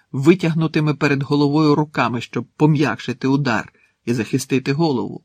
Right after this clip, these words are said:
Руки мої м'яко вперлися в холодний чавун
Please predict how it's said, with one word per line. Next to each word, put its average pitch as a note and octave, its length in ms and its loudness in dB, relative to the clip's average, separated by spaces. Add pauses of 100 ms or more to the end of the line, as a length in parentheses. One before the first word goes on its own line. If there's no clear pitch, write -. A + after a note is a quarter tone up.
(420)
Руки D#3+ 380 4
мої C3+ 280 0
м'яко D3 500 2
вперлися D3 640 -2
в C3 60 -8
холодний C#3+ 540 0
чавун D#3 480 -2